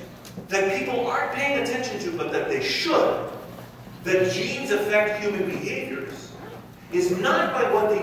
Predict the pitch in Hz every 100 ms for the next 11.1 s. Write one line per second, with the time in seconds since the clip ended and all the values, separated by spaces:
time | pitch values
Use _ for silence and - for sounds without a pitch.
0 | 180 180 - - 370 - - - - -
1 | - - - 95 - - - - - -
2 | - - - 160 160 160 160 185 180 165
3 | 165 - - - 185 - - - - -
4 | - - - - - - - - - -
5 | - 208 262 285 247 - 220 208 - -
6 | - - 262 254 190 - - - - 302
7 | - - - - - - - - - 202
8 | 170 165 165 - - 160 - 135 - -
9 | - - 170 - 139 - 170 131 117 -
10 | - - - - - - - 139 165 170